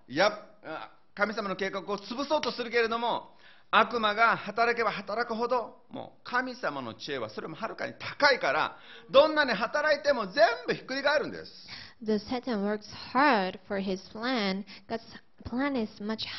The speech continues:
Speaker 2: higher than it, and he can,
Speaker 1: Amen.
Speaker 2: Satan cannot change it.
Speaker 1: アメン。ですから皆さん、よく考えると、一つのことがはっきりしてきます。
Speaker 2: So when we think about this, we will know one thing.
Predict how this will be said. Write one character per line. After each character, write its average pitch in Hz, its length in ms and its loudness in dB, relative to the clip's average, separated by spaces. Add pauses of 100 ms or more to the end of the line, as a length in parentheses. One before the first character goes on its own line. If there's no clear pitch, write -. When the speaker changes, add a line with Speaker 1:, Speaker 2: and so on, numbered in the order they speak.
Speaker 2:
higher 254 460 2
than 156 220 -6
it, - 260 -8
and 151 240 -8
he 214 140 -8
can, 202 340 -8
Speaker 1:
Amen. 214 380 0
Speaker 2:
Satan 247 300 -4
cannot 190 300 -4
change - 320 -10
it. - 120 -12 (380)
Speaker 1:
ア 123 100 2
メ 196 200 6
ン。 285 100 -10 (540)
で 208 140 8
す 208 80 -2
か 226 100 8
ら 214 80 8
皆 202 200 4
さ 175 320 4 (400)
ん、 - 40 -20
よ 175 200 6
く 233 240 0 (220)
考 185 280 4
え 175 100 6
る 151 100 -4
と、 170 420 -2 (500)
一 247 200 -6
つ 233 100 -6
の 185 80 -4
こ 165 100 -4
と 160 80 -2
が 147 80 0
は 185 160 -4
っ 185 100 -12
き 220 100 -8
り 165 60 -8
し - 40 -10
て 139 80 -14
き 104 80 -16
ま 85 120 -14
す。 - 100 -20 (840)
Speaker 2:
So 226 160 4
when 220 160 4
we 214 100 2
think 220 260 -2
about 175 340 0
this, 160 340 0
we 180 60 0
will 170 100 2
know 151 200 -4
one 143 220 -6
thing. 156 380 -6